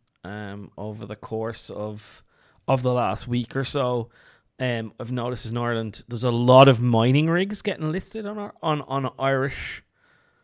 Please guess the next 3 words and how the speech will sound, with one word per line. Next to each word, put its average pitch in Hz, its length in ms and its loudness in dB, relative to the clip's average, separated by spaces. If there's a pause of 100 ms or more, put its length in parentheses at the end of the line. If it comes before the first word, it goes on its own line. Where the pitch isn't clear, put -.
(400)
um, 107 840 -8 (1000)
or, 117 180 -6 (1300)
uh, 127 440 0